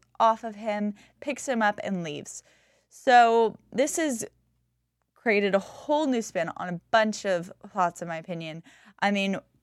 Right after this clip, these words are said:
obviously Sam's gonna find out. I'm wondering what's he gonna do. He could take the route of being like, "Tommy, why do you keep getting involved in my business? That's so pu-, stupid."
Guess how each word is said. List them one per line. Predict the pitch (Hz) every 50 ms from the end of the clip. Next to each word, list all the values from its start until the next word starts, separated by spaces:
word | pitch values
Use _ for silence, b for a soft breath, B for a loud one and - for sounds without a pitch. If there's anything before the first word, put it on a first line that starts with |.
| -
obviously | - 233 247 247 220 233 220 208 - - 185 185
Sam's | 185 - 170 104 95 - -
gonna | - - - -
find | - - 82 90 98 -
out. | - - - _ - _ b b b b b b b b b _ -
I'm | 202 214 220 220
wondering | 220 214 208 214 208 202
what's | 202 196 190 -
he | - 202
gonna | - 202 196 202 190
do. | - - 269 254 233 190 170 165 185 -
He | - 233
could | 202 226 208
take | - 233 208 202
the | - 196
route | 190 190 185 185 180
of | 180 175
being | - 185 170 175
like, | 156 - - _ _ _ _
"Tommy, | - 277 262 254 233 208 220 233 - _ -
why | 175 180 202 202 214 220
do | 208
you | 214
keep | - - 214 214
getting | 214 196 190 190
involved | 190 185 185 180 180 180 180
in | 180
my | 175 175 180 _ -
business? | 240 233 233 233 220 196 185 - _ -
That's | 190 -
so | - - 196 190 185
pu-, | - 202 196 190 _
stupid." | _ - - - 208 185 185 170 -